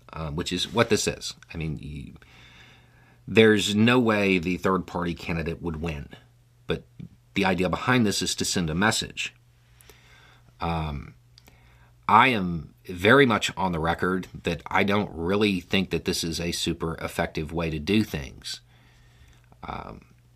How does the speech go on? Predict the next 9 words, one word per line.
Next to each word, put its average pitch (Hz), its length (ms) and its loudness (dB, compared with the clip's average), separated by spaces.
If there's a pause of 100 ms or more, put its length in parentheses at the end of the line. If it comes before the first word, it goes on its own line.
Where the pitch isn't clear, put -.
(800)
but 95 240 2
I 95 140 2
get 95 320 2
messages 92 840 0
asking 85 640 -4 (480)
how - 200 2
to 92 100 0
do 90 180 -2
it, - 300 -12